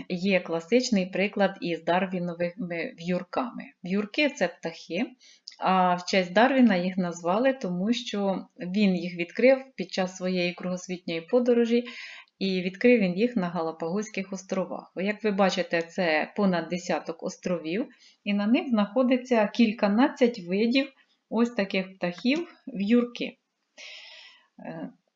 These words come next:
починалося заселення цих островів із одного виду в'юрків. Не знаю, яким чином вони потрапили на цей острів, можливо, це була якась просто випадковість така.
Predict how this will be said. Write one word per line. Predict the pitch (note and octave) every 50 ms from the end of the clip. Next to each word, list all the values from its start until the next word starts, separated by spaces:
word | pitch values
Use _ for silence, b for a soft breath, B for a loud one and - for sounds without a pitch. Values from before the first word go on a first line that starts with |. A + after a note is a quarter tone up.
| _ _ _ _ _ _ _ _ _ -
починалося | A3 A3 - A#3+ A#3+ A#3+ C4+ C#4+ C4 A#3 A3 G#3 - - G#3 G3+
заселення | F#3+ G#3 G#3 G#3 - G#3+ G3 F#3+ F#3 F3+ F3 F3 F3
цих | F3 - - F3 -
островів | - F#3+ F#3+ - - - A3+ A3+ B3+ D#4 F#4+ F4+ - - - -
із | A3 A3+ A3+ A3 G#3+ G3 F#3 F#3 G#3 - -
одного | - A#3+ A3+ A#3 B3 B3 G#3+ F#3 F3 F#3+ F3+
виду | E3+ F3+ F#3 F3 E3+ - F#3+ F3
в'юрків. | F3+ F#3 G#3+ A3+ A#3+ A#3 - - F#4+ D#4+ C4 A#3 - -
Не | G#3 A3+ A#3
знаю, | G#3+ G#3+ A3 G3 F#3+
яким | F#3+ F#3 G3+ G3 G3
чином | G3 - G#3 F#3+ F#3+ F3+ F3+ F3
вони | F3+ F#3 F3+ F3
потрапили | F3 - F#3 - B3+ C#4 D4 - C#4 B3 A#3+ A#3 A3
на | A3 A3 G#3+
цей | G#3+ A3+ G#3+ G#3
острів, | - A3 A3+ A3+ A3 - F#3+ F#3+ F#3
можливо, | F3+ F#3 F#3 G3+ G3+ F3+ F3 F3
це | F3 -
була | F3 E3+ F3 F3 F3
якась | E3+ E3 - E3+ E3 -
просто | _ - E3+ E3 - - _ E3 D#3+ D#3 D3+ - D#3+ D#3+ - F3 D#3+ - - F3
випадковість | E3+ - - D#3+ - - - B3+ C#4+ D4+ C#4+ C#4+ -
така. | C4 A#3+ - C4 B3+ -